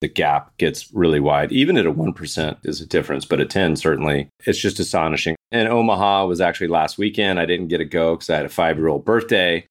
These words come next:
but got to see a lot of the tweets and comments and everything going on from there. Astonishing stat. And listeners, if you haven't listened to Chris's podcast, check it out.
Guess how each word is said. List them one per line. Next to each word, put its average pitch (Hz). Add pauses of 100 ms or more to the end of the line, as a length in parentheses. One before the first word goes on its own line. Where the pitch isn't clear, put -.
(140)
but 80
got 85
to 82
see 92
a 80
lot 78
of 76
the 71
tweets 85
and 78
comments 78
and 76
everything 80
going 78
on 76
from 78
there. 76 (220)
Astonishing 120
stat. 95
And 95
listeners, 92
if 85
you 87
haven't 85
listened 87
to 73
Chris's 80
podcast, 78
check -
it 78
out. 71